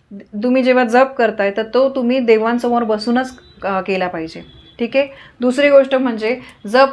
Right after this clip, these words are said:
करताना डायरेक्ट तुम्ही फरशीवर किंवा खाली बसू नका, बसताना तुम्हाला आसन घ्यायचं आहे.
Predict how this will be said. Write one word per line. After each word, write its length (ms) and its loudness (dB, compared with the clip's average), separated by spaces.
करताना 380 -2
डायरेक्ट 400 0
तुम्ही 160 -4
फरशीवर 500 -2
किंवा 300 0
खाली 240 -2
बसू 260 -4
नका, 260 -6
बसताना 500 0
तुम्हाला 340 -2
आसन 420 -2
घ्यायचं 300 -6
आहे. 160 -12